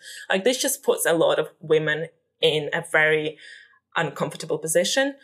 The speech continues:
Ninety, I think it's about ninety-eight percent of abortions that were carried out in Poland recently, which weren't a lot. I think they only got, like, a thousand abortions in a year.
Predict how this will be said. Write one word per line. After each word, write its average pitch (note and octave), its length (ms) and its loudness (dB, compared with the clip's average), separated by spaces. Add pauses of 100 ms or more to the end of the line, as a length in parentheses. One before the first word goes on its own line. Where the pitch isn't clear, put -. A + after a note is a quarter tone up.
(120)
Ninety, G#3+ 580 4
I G#3 60 0
think A#3 180 2
it's B3 100 0
about G#3 300 2
ninety-eight F#3+ 500 2
percent D3 560 -2
of - 460 0 (220)
abortions D#3+ 540 2
that D3+ 140 2
were D#3 200 4
carried D3+ 360 0
out D3+ 240 2
in C#3+ 140 -4
Poland D3+ 480 -4
recently, D3 460 -2
which E3+ 320 -2
weren't G#3 260 2
a F3 80 2
lot. D#3+ 220 4
I - 20 2
think F3+ 200 -4
they E3+ 80 4
only D#3+ 200 0
got, D3 300 0
like, - 240 -4 (240)
a - 20 -14
thousand G#3 440 0
abortions G#3 600 -2
in F3+ 140 -4
a C#3+ 100 -6
year. G3+ 380 0